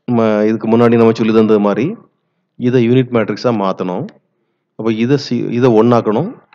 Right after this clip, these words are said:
இதை ஜீரோ ஆக்கணும், இதை ஜீரோ ஆக்கணும், இதை ஒன் ஆக்கணும். இப்ப முதல்ல இதை ஒன் ஆக்கணும்னா என்ன செய்யணும்? ஃபர்ஸ்ட் ரோவை டூவால divide பண்ணா போதும். புரியுதுங்களா?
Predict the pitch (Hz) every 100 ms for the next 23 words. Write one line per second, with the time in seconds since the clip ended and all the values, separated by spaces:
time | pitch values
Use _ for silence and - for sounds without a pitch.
0 | - 110 120 - 117 107 98 98 147 -
1 | _ _ _ - _ - - - 113 131
2 | 127 127 131 127 123 143 143 117 226 -
3 | _ - 107 95 90 85 - _ _ _
4 | _ _ _ _ - 123 117 127 143 143
5 | 127 131 127 117 113 120 127 123 120 117
6 | 113 113 110 113 117 - - _ - 120
7 | - - 131 113 110 110 117 113 117 190
8 | - _ _ _ _ _ _ _ _ _
9 | _ - _ - 147 131 135 123 110 104
10 | 104 101 95 87 - _ _ _ _ _
11 | _ _ _ _ _ _ - 113 120 120